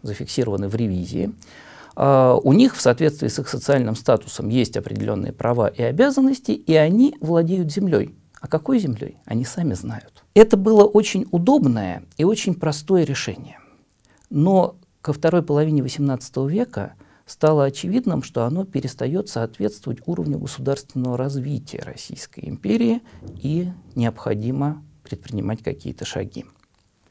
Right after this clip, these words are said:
Дело в том, что высшим слоем в Российской империи, как мы понимаем, было дворянство.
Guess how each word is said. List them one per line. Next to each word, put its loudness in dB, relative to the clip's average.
Дело 10
в -4
том, 6
что 2
высшим 0
слоем 2
в -4
Российской 0
империи, 4
как -2
мы -4
понимаем, 6
было 4
дворянство. 2